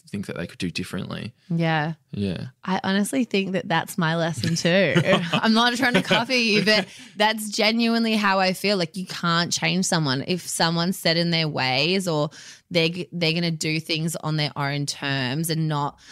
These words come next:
Speaker 2: specifically how you'd like it or want it, like, that's
Speaker 1: Yeah.
Speaker 2: it is what it is.
Speaker 1: And I think you find a lot of peace when you f-, realise that you can't change 'em and
Speaker 2: Yeah.
Speaker 1: you realise that that's who they are.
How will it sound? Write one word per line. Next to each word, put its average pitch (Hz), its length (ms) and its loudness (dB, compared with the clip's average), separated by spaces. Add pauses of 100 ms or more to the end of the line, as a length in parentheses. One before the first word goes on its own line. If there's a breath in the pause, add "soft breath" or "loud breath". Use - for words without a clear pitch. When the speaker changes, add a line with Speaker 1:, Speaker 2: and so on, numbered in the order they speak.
(120 loud breath)
Speaker 2:
specifically 165 840 -8
how 160 220 0
you'd 156 340 -6
like 147 400 -2
it 165 80 0
or 143 160 -2
want 139 240 -8
it, 185 300 -2 (400 soft breath)
like, - 260 -4 (600)
that's 90 220 -2
Speaker 1:
Yeah. 104 280 -6 (180)
Speaker 2:
it 180 140 0
is 165 220 0
what 165 120 2
it 156 120 0
is. 170 540 0
Speaker 1:
And 113 160 2
I 101 80 0
think 117 240 -2
you 117 60 -2
find 107 360 2
a 101 100 2
lot 104 260 4
of - 160 -8
peace - 720 2
when 101 140 4
you 98 60 2
f-, - 160 -10
realise 98 460 2
that - 100 -4
you 95 120 -2
can't - 320 -6
change - 340 -6
'em - 220 -8 (160)
and 82 100 0
Speaker 2:
Yeah. - 140 2
Speaker 1:
you 92 80 0
realise 92 320 0
that - 100 -8
that's 90 200 -2
who 101 80 -4
they 98 120 2
are. 92 320 0